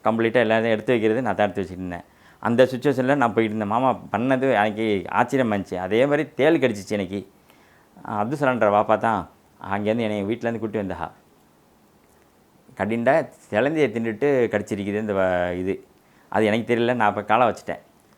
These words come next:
அதில் எனக்கு ஃபுல்லாக ப-, ஏறிக்கிட்டு இருக்கிறது தெரியுது எனக்கு, ஃபுல்லாக ஏறுது.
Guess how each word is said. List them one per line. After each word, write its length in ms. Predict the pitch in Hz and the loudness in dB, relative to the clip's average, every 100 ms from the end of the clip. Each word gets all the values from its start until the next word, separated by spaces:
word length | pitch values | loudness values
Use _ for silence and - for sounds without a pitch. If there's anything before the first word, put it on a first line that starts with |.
| _ _ _ - | _ _ _ -16
அதில் 540 | 107 104 135 127 104 95 - _ _ _ - | -12 -4 0 2 2 -2 -14 _ _ _ -18
எனக்கு 280 | 107 107 98 - | -6 -6 -6 -2
ஃபுல்லாக 440 | 131 143 160 113 | 4 6 4 2
ப-, 220 | 110 104 | 2 2
ஏறிக்கிட்டு 500 | 101 120 156 135 117 | 4 2 2 -2 -2
இருக்கிறது 360 | 117 139 123 117 | 0 0 0 0
தெரியுது 160 | 123 | 2
எனக்கு, 340 | 104 92 87 - | 0 -4 -8 -16
ஃபுல்லாக 500 | _ - 98 101 113 | _ -8 -4 0 2
ஏறுது. 340 | 98 95 85 | 0 -2 -10